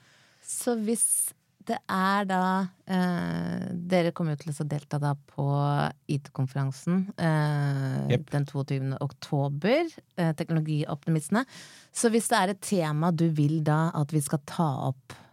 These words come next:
Speaker 1: Jon Andreas, hva er det da som går på dette? Er det fortsatt den gr-, grodfaste kulturen som vi har snakket om flere ganger, eller hvor er det, hvor vil du at vi skal gå?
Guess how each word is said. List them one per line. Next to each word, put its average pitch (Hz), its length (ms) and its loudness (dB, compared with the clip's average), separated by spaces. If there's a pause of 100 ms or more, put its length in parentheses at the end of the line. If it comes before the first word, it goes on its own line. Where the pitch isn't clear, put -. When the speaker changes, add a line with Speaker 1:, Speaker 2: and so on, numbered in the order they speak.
(140)
Speaker 1:
Jon 151 120 0
Andreas, 135 340 -4
hva 147 260 2 (160)
er 139 100 0
det 143 220 0
da - 160 -4 (160)
som - 220 -4
går 151 200 -4
på - 80 -8
dette? 147 320 -6 (720)
Er 160 160 4
det 175 80 2
fortsatt - 840 -4 (960)
den 160 600 0
gr-, 151 260 0
grodfaste 147 800 -2
kulturen 156 500 0
som 180 160 0
vi 160 80 2
har 151 100 0
snakket 147 320 -6
om 139 120 0
flere 143 240 -2
ganger, 139 400 0
eller 190 240 2
hvor 170 240 2
er 147 240 -4
det, - 80 -10 (300)
hvor 170 260 6
vil 139 240 2
du 127 80 -2
at 135 140 -4
vi 139 100 -2
skal 139 160 -2
gå? 139 120 -4